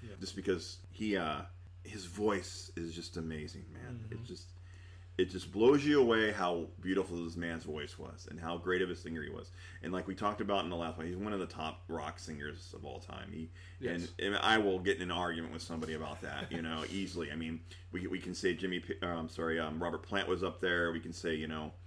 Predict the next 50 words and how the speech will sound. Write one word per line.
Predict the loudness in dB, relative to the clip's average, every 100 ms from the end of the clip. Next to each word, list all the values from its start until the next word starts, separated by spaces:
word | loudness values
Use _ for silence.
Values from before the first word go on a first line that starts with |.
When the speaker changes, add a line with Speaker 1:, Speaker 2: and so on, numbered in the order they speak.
| -16 -16 -16 0 4
Speaker 2:
a |
lot | 6 8 6
of | 4
people | -4 -4 -4
were | -4
up | -4
there, | -2 -2
but | 0 0 0 -4 -14 -16 -4
as | -2 0
a | -2 2
rock | 2 2 0
vocalist, | -6 -6 -8 -8
but | -6
he | 2 4
is | 4
up | 0 -2
there. | -4 -4
I | -6
mean, | -8
he | -4 -4 0 0
is | 0
a, | -2 -4 -4
a |
Rushmore | -2 -2 -4 -4 -2 -4
of | -4 -6
Speaker 1:
No | -8
doubt. | -6 -6 -8 -8 -2
Speaker 2:
great | 6 8 8 6
rock | 6 6 6 2
singers | 0 2 2
that | 0 -2
could | -4
sing – | -4 -2 -2 -6 -10 -16 -14 -10 -8 -8
freaking, | -8 -6 -6 -2 -2 -2 -4
like, | -4 -6 -8
just | -8 -8 0
loud | 4 6 8
rock | 6 6 4
and | 2 2
roll | 4 4
to, | 2
like, | -2 -2
really | 0 0
quiet | 0 2 2 2 -2
songs | -4 -4 -6 -8 -10
and | -6
beautiful | -4 -4 -6
songs. | -2 0 0 -4 -10
Speaker 1:
Oh, | -12 -8
yeah, | -6